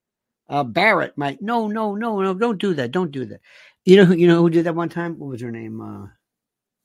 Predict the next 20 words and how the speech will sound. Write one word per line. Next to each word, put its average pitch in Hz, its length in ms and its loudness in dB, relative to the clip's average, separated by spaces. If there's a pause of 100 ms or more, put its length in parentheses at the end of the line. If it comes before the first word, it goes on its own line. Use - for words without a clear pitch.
(1040)
oh, 156 320 0
uh, 127 420 -2 (2500)
I'll 147 140 -6
think 117 200 -8
of 110 80 -10
her 107 120 -14
name. 107 320 -14 (1900)
I 202 60 2
just 254 180 2
don't 208 160 0
like 180 160 4
people 151 240 0
who 123 200 -4
do 117 220 -2
this. 107 320 -12 (180)
Boebert 139 560 6
did 135 180 6
this 123 180 0
thing 127 240 -2
too. 123 400 -6